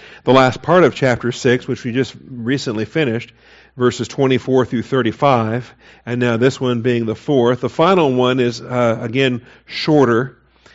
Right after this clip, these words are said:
It's like the first one is fairly short, the last one is fairly short, but it concludes the parental wisdom portion of the book. Proverbs nine, verses thirteen through eighteen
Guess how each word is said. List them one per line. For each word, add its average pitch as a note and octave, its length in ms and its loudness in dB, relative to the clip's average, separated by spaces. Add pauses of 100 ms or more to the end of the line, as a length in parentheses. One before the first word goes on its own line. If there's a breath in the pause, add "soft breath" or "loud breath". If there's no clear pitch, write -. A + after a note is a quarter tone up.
(140 soft breath)
It's - 80 -16
like B2 140 2
the A2 100 -8
first D3 320 0
one C#3+ 160 0
is B2 140 0
fairly C3 320 0
short, C3 340 -2
the A#2 80 -2
last B2 380 2
one B2 140 -6
is A#2 120 -8
fairly A2+ 320 -4
short, A2 380 -6 (420 loud breath)
but B2 100 6
it B2+ 300 4
concludes C#3 880 2
the C3 80 -2
parental D3 440 -4
wisdom C3 400 2
portion D#3 460 0
of B2 100 0
the A#2+ 80 -2
book. C3+ 360 2 (440 loud breath)
Proverbs C3 440 4
nine, C#3 400 4
verses B2+ 380 0
thirteen C#3+ 680 -2
through B2 280 0
eighteen B2 760 -2